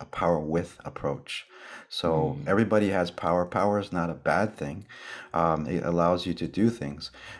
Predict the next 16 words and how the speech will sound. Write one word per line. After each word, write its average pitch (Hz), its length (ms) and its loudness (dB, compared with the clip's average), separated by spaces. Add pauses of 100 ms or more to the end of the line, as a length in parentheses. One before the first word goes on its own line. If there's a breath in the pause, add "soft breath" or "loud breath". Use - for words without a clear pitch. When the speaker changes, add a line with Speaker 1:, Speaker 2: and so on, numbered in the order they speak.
(100)
Speaker 1:
but 82 140 0
use 98 240 0
that 85 200 2
power 78 320 2
with 87 280 -2
others. 73 420 -2
Use 90 180 -4
the 82 80 -4
resources 82 640 -2
you 80 120 -4
have 76 360 -2 (280 soft breath)
with - 160 -10
the 78 80 -8
resources 78 640 -8
others 78 320 -2
have. 69 320 -2